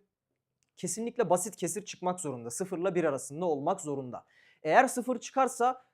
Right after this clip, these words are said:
o olay imkansız olaydır. Atıyorum, e, birden altıya kadar sayıların, rakamların bulunduğu bir zarı attığımızda yedi gelme olasılığı dersem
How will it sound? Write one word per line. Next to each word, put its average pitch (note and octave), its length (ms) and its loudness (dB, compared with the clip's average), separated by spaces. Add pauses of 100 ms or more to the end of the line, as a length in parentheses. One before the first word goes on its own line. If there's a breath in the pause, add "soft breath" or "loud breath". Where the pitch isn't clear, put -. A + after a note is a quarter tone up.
o B3 180 12
olay B3 240 10
imkansız A3+ 560 0
olaydır. F3 520 4 (100)
Atıyorum, F#3+ 460 2 (320)
e, D3 260 2
birden G3 280 2
altıya G3 360 4
kadar F#3+ 220 2
sayıların, F#3 560 2
rakamların F3+ 540 2
bulunduğu F3 380 0
bir F3+ 120 -2
zarı F3 260 4
attığımızda F3 580 0
yedi E3 240 0
gelme F#3 260 4
olasılığı F#3 460 2
dersem G#3+ 360 2